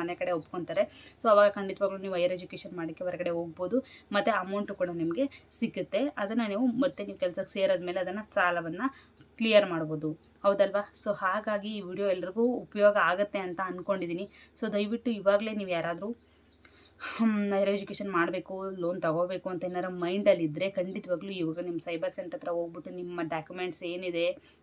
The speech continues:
ನಿಮ್ಮ ರಿಕ್ವೈರ್ಡ್ ಡಾಕ್ಯುಮೆಂಟ್ಸ್ ಅದನ್ನ ತಗೊಂಡೋಗಿ ಸಬ್ಮಿಟ್ ಮಾಡಿ. ಖಂಡಿತವಾಗ್ಲೂ ಇವಾಗ್ಲೇ ಲೋನ್‌ಗೆ ಅಪ್ಲೈ ಮಾಡಿಸ್ಬಿಡಿ. ಮೇ ಟ್ವೆಂಟಿ ಥರ್ಡ್ ಅಂದ್ರೆ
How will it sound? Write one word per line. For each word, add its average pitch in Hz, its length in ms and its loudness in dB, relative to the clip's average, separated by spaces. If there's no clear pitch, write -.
ನಿಮ್ಮ 185 240 -6
ರಿಕ್ವೈರ್ಡ್ 196 560 2
ಡಾಕ್ಯುಮೆಂಟ್ಸ್ 170 600 -2
ಅದನ್ನ 170 300 -4
ತಗೊಂಡೋಗಿ 175 400 -4
ಸಬ್ಮಿಟ್ 165 460 -4
ಮಾಡಿ. 170 360 -4
ಖಂಡಿತವಾಗ್ಲೂ 196 600 0
ಇವಾಗ್ಲೇ 185 360 2
ಲೋನ್‌ಗೆ 170 280 -2
ಅಪ್ಲೈ 170 220 -4
ಮಾಡಿಸ್ಬಿಡಿ. 160 460 -4
ಮೇ 175 380 -2
ಟ್ವೆಂಟಿ 196 420 -8
ಥರ್ಡ್ 196 400 4
ಅಂದ್ರೆ 175 260 0